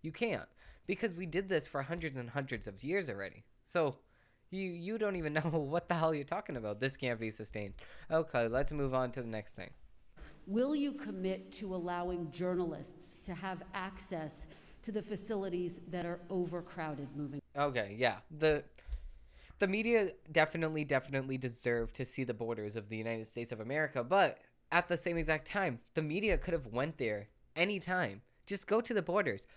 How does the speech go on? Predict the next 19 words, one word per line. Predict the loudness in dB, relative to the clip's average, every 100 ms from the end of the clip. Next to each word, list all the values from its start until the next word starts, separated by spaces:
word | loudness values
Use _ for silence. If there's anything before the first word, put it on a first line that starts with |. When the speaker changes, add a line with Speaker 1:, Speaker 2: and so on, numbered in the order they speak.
| -2
Speaker 1:
Look | -2 0
at | 0
the | 0
wall | 2 2 4
that | 4 2 4
President | 0 2 -2 -2
Trump | -2 -2 2
built | 2 2 -2 -12 -2
and | -2
see | 0 2
the | 2
doors | 2 2 4 2
of | 0 0
the |
wall | 2 6 6 4 -4 -8
wide | 0 4 6
open. | 4 2 -4 -8 -12 -20 -18 -6
Look | 2 4
at, | 4